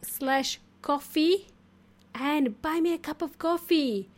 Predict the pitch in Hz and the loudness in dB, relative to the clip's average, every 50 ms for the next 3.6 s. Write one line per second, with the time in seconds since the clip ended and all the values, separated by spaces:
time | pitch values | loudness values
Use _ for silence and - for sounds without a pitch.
0 | - - - - - - _ _ - 277 285 294 247 240 - - 330 349 359 392 | -20 -20 -20 -20 -20 -20 _ _ 2 4 4 4 4 0 2 4 6 8 8 8
1 | 403 381 381 392 392 370 - 339 339 - 330 302 - - 339 320 320 320 - 339 | 6 6 4 4 2 2 0 0 0 0 -2 -4 -2 2 4 4 4 4 2 2
2 | 311 302 311 320 311 339 349 311 - - 269 262 262 302 339 349 349 - - - | 2 4 4 2 2 2 2 0 0 -2 -2 0 2 4 4 4 2 0 0 0
3 | 285 302 339 320 - 294 269 247 240 254 330 349 | 0 0 0 0 0 0 2 2 2 2 0 0